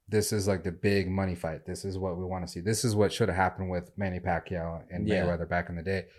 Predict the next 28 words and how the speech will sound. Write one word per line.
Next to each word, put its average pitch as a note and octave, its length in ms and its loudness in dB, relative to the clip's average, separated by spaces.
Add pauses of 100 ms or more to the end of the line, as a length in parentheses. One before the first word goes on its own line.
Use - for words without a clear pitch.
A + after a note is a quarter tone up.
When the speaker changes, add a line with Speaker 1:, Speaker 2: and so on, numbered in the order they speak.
(100)
Speaker 1:
Should - 180 0
have F2+ 80 2
happened F#2 260 2
ten G2 200 0
years F#2 240 0
earlier, F#2+ 380 0
you E2+ 100 -6
know? F2 200 -4 (920)
So B2+ 140 8
this A#2+ 200 6
is A#2+ 100 0
happening. A#2 460 8 (640)
Uh, A2 220 8
a - 20 4
lot B2+ 180 12
of A#2+ 60 6
talk B2 380 8 (180)
about G#2 400 6
them A2 460 6 (120)
has A2+ 280 -2
been G#2 340 2
that, F#2+ 320 2
like, F#2 340 -2 (1600)
you A2+ 140 0
know, G2+ 360 2 (400)
let's G#2+ 300 0
do C#3 200 6
this. G#2+ 520 2